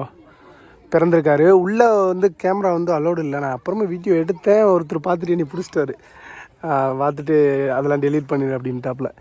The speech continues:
உள்ளேயுமேவும் இந்த மாதிரி கல்லு தாங்க. இதே மாதிரி தான் இருந்துச்சு. ஆனா கொஞ்சம் அது கொஞ்சம் டிஃப்ரெண்டா இருந்துச்சு அந்த ஸ்டோன் ஃபுல்லா. So, உள்ள என்ன இருந்துச்சு அப்படின்னா, ஆ, உள்ள போனோடனே இந்த இப்ப காமிச்சல கல்லு மாதிரி,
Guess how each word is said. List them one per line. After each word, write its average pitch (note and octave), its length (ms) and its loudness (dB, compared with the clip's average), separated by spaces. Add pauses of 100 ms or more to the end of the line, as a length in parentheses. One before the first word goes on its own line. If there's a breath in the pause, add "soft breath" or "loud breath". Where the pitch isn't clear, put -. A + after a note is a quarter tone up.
(260 loud breath)
உள்ளேயுமேவும் G3+ 800 2
இந்த F3 280 0
மாதிரி F3+ 200 2
கல்லு D#3+ 260 0
தாங்க. C#3+ 300 -4 (220)
இதே E3+ 300 2
மாதிரி G3+ 240 0
தான் F3+ 140 2
இருந்துச்சு. D#3 260 -4
ஆனா A3+ 120 2
கொஞ்சம் F#3 300 2
அது E3+ 100 0
கொஞ்சம் E3+ 180 -2
டிஃப்ரெண்டா E3+ 480 -2
இருந்துச்சு D3 200 -6
அந்த C#3 260 -6
ஸ்டோன் C#3+ 400 -6
ஃபுல்லா. C3 180 -8 (1000 soft breath)
So, E3+ 180 -10
உள்ள A3 280 -2
என்ன F#3+ 300 2
இருந்துச்சு D#3 220 -6
அப்படின்னா, C#3 600 -10 (760)
ஆ, C3+ 420 -14
உள்ள F#3+ 200 -8
போனோடனே F#3+ 440 -2
இந்த D#3 220 -6
இப்ப F#3 200 -4
காமிச்சல F3 240 -6
கல்லு F#3 260 -4
மாதிரி, D#3+ 300 -4